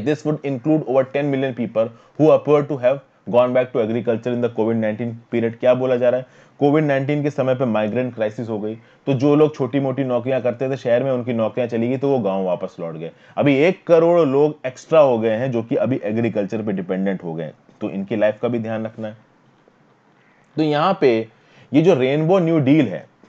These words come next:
इसको कुछ ऐसी लाइफस्टाइल्स और लाइवलीहुड्स को इनकरेज करना है जो कि सब्सटेंशियल फूड, मेडिसिन, हाउसहोल्ड आइटम्स देता है, सस्टेनेबल तरीके से नेचुरल इकोसिस्टम का प्रॉपर तरीके से इस्तेमाल करके। अगर आप फॉरेस्ट बेस्ड लाइवलीहुड की बात करो,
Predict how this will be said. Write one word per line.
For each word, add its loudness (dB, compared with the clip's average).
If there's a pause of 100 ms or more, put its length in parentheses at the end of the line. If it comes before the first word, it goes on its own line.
(140)
इसको 0 (960)
कुछ 2
ऐसी 0
लाइफस्टाइल्स 2
और 4
लाइवलीहुड्स 0
को 0
इनकरेज 2
करना 2
है -4
जो -4
कि -4
सब्सटेंशियल -2
फूड, -2
मेडिसिन, -2
हाउसहोल्ड 2
आइटम्स -2
देता -2
है, -4
सस्टेनेबल -2
तरीके -4
से -4
नेचुरल -2
इकोसिस्टम -6
का -4
प्रॉपर 0
तरीके -6
से -10
इस्तेमाल -12
करके। -18 (480)
अगर 4
आप -2
फॉरेस्ट 0
बेस्ड 0
लाइवलीहुड 2
की -2
बात 2
करो, -8